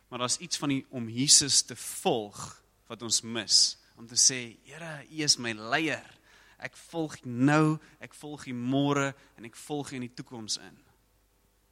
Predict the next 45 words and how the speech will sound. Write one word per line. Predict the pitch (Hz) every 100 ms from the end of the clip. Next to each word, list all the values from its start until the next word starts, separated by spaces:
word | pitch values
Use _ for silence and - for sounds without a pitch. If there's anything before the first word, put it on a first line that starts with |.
| _ _ _ - _
Drieëntwintig | 175 175 180 170 160 -
keer | - 151 127
as | 117
Jesus | 117 135 - 135
met | 131 123
sy, | - 127 117 113 98 - -
met | 127
mense | 110 113 127 -
praat, | 127 135 123 107
dan | 104
verwys | 104 113 101 113 120
hy | 120 107 104 _ _ _ _
na | 113 110 107 107 _ _
iets | - 113 -
te | - 120
doen | 117 117
met | 110
volg. | - - 131 95 - - - _ _ _
Hy | 110
sê | - 131
vir | -
sy | 135
disippels, | 123 - 123 131 123 117 - - _ _ _
"As | 107 110 110
jy, | 120 127 127 117 - _ _ _ _ _ - _ _
as | 127
jy | 123 120
my | 127
v-, | 120 - - 131
wil | 117 117
volg, | - - - 147 113 127 - -
as | 120
jy | 120 120 123 113
'n | 113
behoefte | 117 127 151 -
het | 123 113
om | 110
my |
te | 104
volg, | 113 - 135 -
dan | - 107
moet | 107
jy | 113 104
dit | 104 120 113
doen." | 98 92